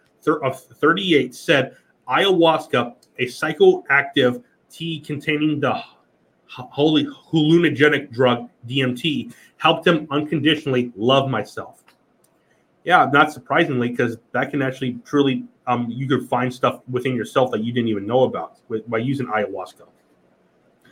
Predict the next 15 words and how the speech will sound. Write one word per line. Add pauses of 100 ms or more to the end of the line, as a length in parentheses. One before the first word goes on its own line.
(480)
To
me,
one
of
the
core,
um,
tenets
of
your
mental
health
is
that
self-love,